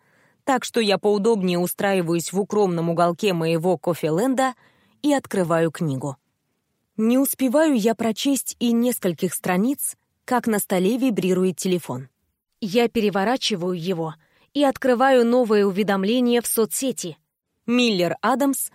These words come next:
подписался на ваше обновление». Я просматриваю надпись несколько раз,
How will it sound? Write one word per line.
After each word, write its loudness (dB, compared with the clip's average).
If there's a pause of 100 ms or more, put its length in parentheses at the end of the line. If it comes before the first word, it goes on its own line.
(260)
подписался 0
на 0
ваше 0
обновление». -4 (1040)
Я -2
просматриваю 0
надпись -2
несколько -2
раз, -2